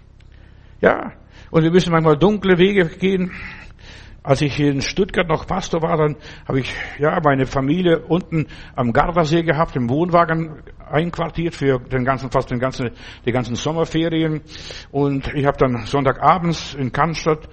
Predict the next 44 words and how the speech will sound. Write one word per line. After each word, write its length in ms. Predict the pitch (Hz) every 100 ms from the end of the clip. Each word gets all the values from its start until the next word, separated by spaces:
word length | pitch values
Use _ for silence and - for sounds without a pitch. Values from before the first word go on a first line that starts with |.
| -
meine 180 | 123 120
Predigt 380 | 143 175 175 170
gehalten, 360 | 147 156 151
ins 140 | 127 -
Auto 260 | 170 180
gesetzt 360 | 165 156 156 -
nach 120 | 151
der 100 | 151
Predigt 300 | 143 147 143
und 100 | 143
dann 120 | 135
bin 100 | 135
ich, 120 | 131 - - - - -
äh, 400 | 127 127 135 113
zum 300 | 131 117 113
Gardasee 420 | 131 156 151 143
gefahren. 420 | 147 143 139 139 - -
Und 100 | 143
ich 80 | 131
will 100 | 135
nur 120 | 139
eine 180 | 143 151
Erfahrung 440 | 151 - 165 165
sagen, 240 | 139 123 117
was 100 | 113
ich 160 | 127 - - -
immer 300 | 156 165 165
wieder 160 | 160 151
so 140 | 135
in 180 | 120 120
den 100 | 117
Nachtstunden 680 | 156 - - 160 156 151 - - - -
erlebt 520 | 127 120 123 165 -
habe, 160 | 170 -
da 160 | 151 139
bei 220 | 127 120
Friaul. 580 | - 123 117 151 175 170 - - - - - -
Äh, 340 | - 139 135 123 113 - - -
so, 180 | - 131
so 220 | 110 120
waren 220 | 135 127
nur 140 | 143 143
lauter 280 | 143 143
Geröllfelder. 760 | 113 123 117 160 170 165 156